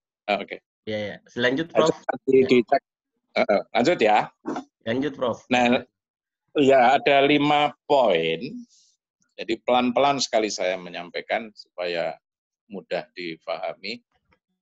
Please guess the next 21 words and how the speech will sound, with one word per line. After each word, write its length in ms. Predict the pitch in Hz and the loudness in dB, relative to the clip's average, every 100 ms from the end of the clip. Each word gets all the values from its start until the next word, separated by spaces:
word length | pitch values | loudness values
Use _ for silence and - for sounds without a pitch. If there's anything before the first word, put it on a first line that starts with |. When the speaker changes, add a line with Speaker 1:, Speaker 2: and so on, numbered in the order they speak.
| _ _ _ _ | _ _ _ _
Speaker 1:
Mungkin 640 | 113 110 113 - 113 110 | -8 -8 -6 -2 0 -2
yang 560 | 104 101 95 95 92 92 90 - | -4 -4 -6 -10 -14 -18 _ -10
satu 400 | 101 101 117 107 | -6 -4 -4 -6
sampai 320 | 104 104 101 | -6 -8 -8
tiga 320 | 101 - 117 | -10 -6 -6
mungkin 480 | 107 104 101 95 95 - | -6 -10 -10 -12 -18 -18
sekarang 480 | - 92 90 95 | -10 -6 -6 -8
ini 320 | 95 98 120 117 | -12 -10 -8 -8
atau 160 | 101 | -8
satu 400 | 98 92 - 98 | -6 -6 -6 -10
dua 240 | 104 98 87 | -4 -2 -2
saja 320 | 92 95 110 | -4 -4 -4
sekarang 480 | - 92 87 87 90 | -4 -6 -6 -8 -12
ini 400 | 87 107 110 85 | -12 -12 -12 -16
sifatnya 480 | - - 95 - 101 | -18 -14 -8 -6 -6
mukadimah 640 | 101 87 92 - 87 82 - | -8 -6 -8 -8 -10 -10 -10
saja 320 | 87 - 104 | -12 -8 -8
dulu. 400 | 104 87 123 - _ _ _ _ _ | -8 -10 -12 -12 _ _ _ _ _
Baru 160 | 98 101 | -4 -2
nanti 320 | 104 101 110 | 0 -2 -4
setelah 640 | - 98 95 95 92 90 | -8 -6 -2 0 -2 -4